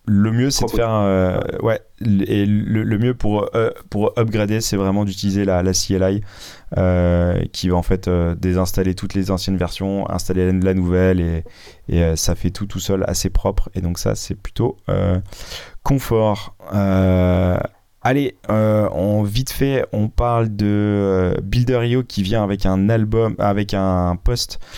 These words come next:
Speaker 1: sur leur blog de, euh, cinquante prompts, euh, pour, euh, Chat G P T, qui est, enfin, qui sont à utiliser pour les développeurs, euh, web.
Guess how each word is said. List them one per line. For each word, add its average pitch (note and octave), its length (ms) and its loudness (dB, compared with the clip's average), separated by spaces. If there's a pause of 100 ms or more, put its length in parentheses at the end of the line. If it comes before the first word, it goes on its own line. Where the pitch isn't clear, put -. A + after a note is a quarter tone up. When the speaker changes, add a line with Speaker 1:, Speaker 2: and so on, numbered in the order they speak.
(180)
Speaker 1:
sur - 220 -2
leur D#2+ 200 0
blog G#2 440 0 (420)
de, F#2+ 180 -2
euh, F2+ 480 2
cinquante A#2+ 600 -2
prompts, - 520 -2 (100)
euh, F#2 460 2 (120)
pour, G#2 500 0
euh, F2+ 440 0 (140)
Chat A2 180 -2
G G#2+ 120 -2
P G#2 100 -2
T, A#2+ 240 -2 (320)
qui G2 320 0
est, G#2+ 160 -4 (300)
enfin, F#2 160 -2
qui F#2+ 160 -8
sont G#2+ 220 0
à G#2 60 0
utiliser G2 440 0
pour A2 320 0
les F#2+ 140 0
développeurs, G2 600 0
euh, F2+ 100 2
web. G#2 340 0